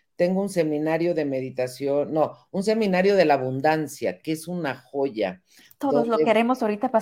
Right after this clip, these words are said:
Speaker 2: sembrar.
Speaker 1: Y donde vemos lo que es la abundancia económica, la abundancia de salud, de bienestar, de prosperidad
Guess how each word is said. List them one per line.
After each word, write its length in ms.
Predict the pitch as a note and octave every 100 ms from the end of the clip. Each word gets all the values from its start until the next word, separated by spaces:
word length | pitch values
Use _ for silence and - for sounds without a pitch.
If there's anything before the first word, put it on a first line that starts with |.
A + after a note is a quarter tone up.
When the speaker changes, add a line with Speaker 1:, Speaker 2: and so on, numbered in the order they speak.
| F#3+
Speaker 2:
sembrar. 300 | F3 G3+ A#3+ - G3+
Speaker 1:
Y 300 | G3+ G#3 F#3+
donde 540 | E3+ D3+ D#3 D#3 D#3+ _
vemos 520 | D3 F3 F3+ G3+ F#3+
lo 180 | E3+ D#3+
que 180 | E3 E3
es 180 | D#3+ - _ _
la 140 | D#3
abundancia 500 | D#3+ E3 D#3+ D#3+ D#3+
económica, 920 | D3+ D3+ D3+ E3+ F3+ F3+ - D#3 D#3 D#3+
la 140 | D#3
abundancia 960 | C3+ C3+ C#3 C3+ C3+ C#3 D#3+ D3 C#3+ C#3+ _ _ _ _
de 220 | C#3 D3
salud, 680 | C#3+ C3+ D3+ F3 F#3 F#3 F#3 _ _ _ _
de 160 | C#3+
bienestar, 1080 | C3+ C3+ B2+ B2 - - E3 E3 D#3+ E3 - _ _ _ _ -
de 760 | C3 C#3+ C#3 C3+ C3 C3 C3
prosperidad 1120 | - C3+ C3 C#3 B2+ B2 C3 D3 D3+ D3 D3